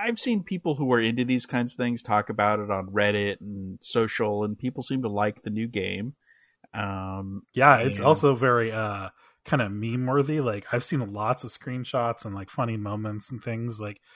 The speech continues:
Speaker 2: from Legends, like, from this already out, out there.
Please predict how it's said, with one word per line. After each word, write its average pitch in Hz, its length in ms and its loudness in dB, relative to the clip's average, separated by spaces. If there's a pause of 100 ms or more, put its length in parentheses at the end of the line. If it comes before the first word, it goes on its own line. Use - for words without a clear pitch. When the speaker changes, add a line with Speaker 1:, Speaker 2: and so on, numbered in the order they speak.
(140)
Speaker 2:
from 127 480 6 (120)
Legends, 101 460 4
like, 101 120 -16
from 110 280 0
this 101 200 -10
already 98 560 -2
out, 92 200 -10 (140)
out 101 200 -8
there. 90 300 -14